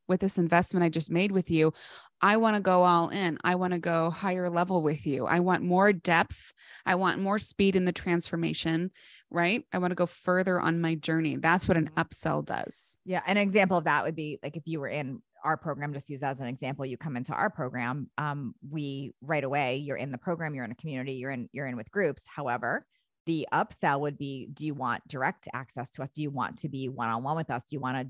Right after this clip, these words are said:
Speaker 2: dedicated V I P day to you? Do you want a mastermind?" Those are upsells. So a higher price point, but higher touch point too. You get dir-, more direct access, more value in that.
Speaker 1: Yeah,
Speaker 2: If you don't offer
Speaker 1: totally.
Speaker 2: it, you're not gonna get that. So, so making sure you're offering that upsell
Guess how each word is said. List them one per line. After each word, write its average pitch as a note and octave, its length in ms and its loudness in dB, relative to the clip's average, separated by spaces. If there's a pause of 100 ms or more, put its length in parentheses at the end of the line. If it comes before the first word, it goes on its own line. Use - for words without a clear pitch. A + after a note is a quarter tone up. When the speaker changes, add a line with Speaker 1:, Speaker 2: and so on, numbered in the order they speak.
Speaker 2:
dedicated C3 480 -4
V B2 100 -6
I G#2+ 160 -4
P E3+ 160 -4
day C3 200 -4
to A#2+ 60 -8
you? A2+ 400 -8
Do D#3+ 80 -8
you D3+ 80 -2
want B2 160 -4
a B2 40 -4
mastermind?" C#3+ 480 -4
Those D#3 160 0
are - 120 -6
upsells. G#2 420 -6
So D3 120 -4
a - 20 -4
higher E3 300 0
price E3 400 -6
point, B3+ 460 -4 (280)
but E3 120 2
higher D#3+ 440 0
touch - 640 -4 (160)
point C#3+ 300 -6
too. F#2+ 300 -6
You A#2+ 120 -6
get C#3+ 220 -2
dir-, D3 140 -6
more D3+ 200 -4
direct C3+ 300 -4
access, C3+ 560 -4
more C#3+ 240 -4
value C3 400 -4
in G#2+ 140 -6
that. - 200 -12 (600)
Speaker 1:
Yeah, F#3 160 6
Speaker 2:
If - 60 4
you - 80 -4
don't F3+ 100 4
offer A#3 100 8
Speaker 1:
totally. E3+ 220 4
Speaker 2:
it, C3 60 -4
you're E3+ 100 0
not D#3 120 0
gonna C#3+ 160 -6
get D#3 200 -2
that. - 240 -8
So, B2 380 -4
so D#3 200 -2
making D#3+ 240 0
sure D3 160 -6
you're C3 240 -6
offering C#3+ 460 0
that A#2+ 160 -2
upsell A2 420 -4